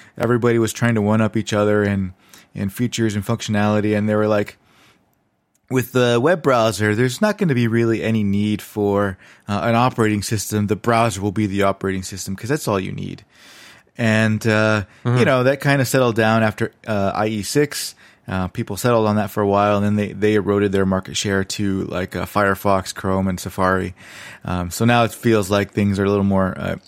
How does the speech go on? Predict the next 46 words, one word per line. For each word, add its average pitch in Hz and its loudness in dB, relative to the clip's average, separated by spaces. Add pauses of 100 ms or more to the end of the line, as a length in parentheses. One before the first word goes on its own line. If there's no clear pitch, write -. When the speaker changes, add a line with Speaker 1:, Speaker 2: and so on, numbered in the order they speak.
(140)
Speaker 1:
even, 98 0 (400)
uh, 95 -2
in 98 -4
the 98 -2
browser 95 0
space 95 -6
these 92 -10
days. 95 -4 (640)
But, 117 0
uh, 110 2 (600)
but 107 -6
WeChat 131 0
really 160 2
wants 123 0
to 117 -4
be 113 -2 (300)
that 107 -2
thing 135 2
that 101 -2
you 104 -4
need 117 0
instead 113 0
of 101 2
the 104 -4
operating 101 2
system. 87 -10
Like, 87 -10
you 101 -6
don't 113 -2
need, 110 0 (280)
they 120 2
want 123 4
it 113 -10
to - -8
be 104 0
like, 92 -4
you 107 -8
don't 120 0
need 113 0
I 90 -6
O 85 -6
S, 85 -12
you 98 -4
need 98 -2
WeChat 95 -8
instead. 92 -8